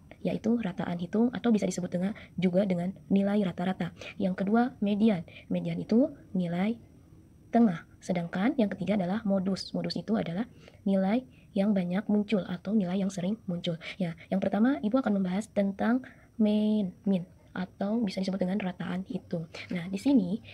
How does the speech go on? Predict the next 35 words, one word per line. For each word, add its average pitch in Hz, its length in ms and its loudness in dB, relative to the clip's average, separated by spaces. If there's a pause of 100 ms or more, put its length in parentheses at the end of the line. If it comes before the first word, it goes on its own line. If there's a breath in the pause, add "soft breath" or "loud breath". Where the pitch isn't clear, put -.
mean 226 180 8
itu 269 380 2
dibagi 196 320 2
dua 196 160 2
bagian. 190 400 2
Yang 175 240 -4
pertama, 170 320 -2 (240 loud breath)
data 180 320 2
tunggal, 175 400 0 (160 loud breath)
yang 185 160 2
kedua 185 340 -2
ada 185 140 0
data 180 160 -2
berkelompok. 170 640 -2 (160 loud breath)
Ki-, 214 160 -4
Ibu 226 160 4
akan 208 180 0
ngasih 185 160 -2
contoh. 170 380 -4
Yang 185 180 -4
pertama 202 220 0
yaitu 190 320 0
dengan 180 180 0
data 180 300 -4
tunggal. 180 320 0 (180 loud breath)
Di 208 80 0
sini, 220 380 4 (320 loud breath)
hitunglah 285 560 4
rata-rata 190 720 2
dari 185 480 2
data 180 400 0
berikut. 196 400 0 (320 loud breath)
Ada 170 160 0
enam, 180 320 0 (240)
tujuh, 180 260 4